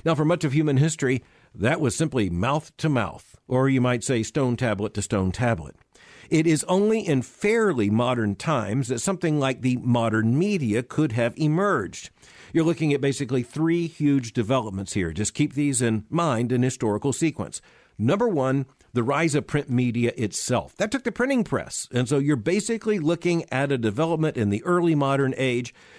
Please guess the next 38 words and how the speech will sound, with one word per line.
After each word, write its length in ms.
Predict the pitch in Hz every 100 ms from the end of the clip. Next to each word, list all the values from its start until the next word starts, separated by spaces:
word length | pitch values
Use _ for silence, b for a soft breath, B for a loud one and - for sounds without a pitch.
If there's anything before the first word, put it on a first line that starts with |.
| -
By 120 | 160
the 80 | 156
time 240 | 185 240
you 100 | 226
get 180 | 165 175
to 100 | 170
the 200 | 135 131 -
end 260 | 214 208
of 60 | 175
the 80 | 135
sixteenth 500 | - 180 - 170 160
century, 460 | 185 165 165 165 b b b -
most 440 | 208 240 254 -
people 340 | 202 156 147 -
in 180 | 139
Europe 380 | 127 117 120 -
have 140 | 156 165
at 100 | 165
least 400 | 160 143 - -
seen 520 | - 196 185 139 131
a 100 | 139
printed 460 | - 113 98 104 -
page. 560 | 135 120 76 65 - B B B -
But 140 | 110
the 60 | -
printed 340 | 208 226 202
page 360 | 180 165 160 127
was 220 | 110 90
not 260 | 117 165
just 240 | - 156 -
an 140 | 131
innovation, 640 | 139 135 131 135 147 127 - -
it 160 | 165
was 360 | 151 143 139 -
an 180 | 135 135
enormous 500 | 127 113 107 107 101
game 420 | 98 113 107 98
changer. 520 | - 80 76 - -